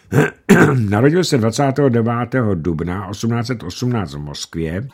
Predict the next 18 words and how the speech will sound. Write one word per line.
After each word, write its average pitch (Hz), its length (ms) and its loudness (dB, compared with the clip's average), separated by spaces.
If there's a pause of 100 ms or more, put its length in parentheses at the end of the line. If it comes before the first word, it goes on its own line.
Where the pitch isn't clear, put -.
(140)
a 98 140 -2
zemřel 123 420 2
třináctého 131 680 0
března 85 800 -4 (800)
v - 200 -20
Petrohradě, 98 800 -2
konkrétně 123 560 0
v 117 40 0
Zimním 123 400 0
paláci. 95 720 -6 (180)
Za 90 280 -4
jeho 147 360 0
vlády 95 600 -2
došlo 127 360 -2
v 127 60 -2
ruském 131 380 -6
carství 110 600 -4
částečně 123 720 -4